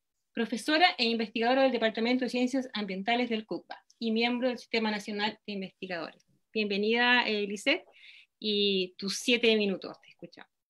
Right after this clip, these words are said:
Está el micrófono. ¿El micrófono? Micrófono.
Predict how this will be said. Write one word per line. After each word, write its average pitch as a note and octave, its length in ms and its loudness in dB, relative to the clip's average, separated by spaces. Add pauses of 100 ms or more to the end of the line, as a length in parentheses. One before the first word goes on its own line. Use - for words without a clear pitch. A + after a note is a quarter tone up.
(2500)
Está C4 360 6
el B3+ 100 -2
micrófono. B3+ 540 2 (200)
¿El C4 220 -4
micrófono? F4+ 420 -8 (1700)
Micrófono. B3 480 -6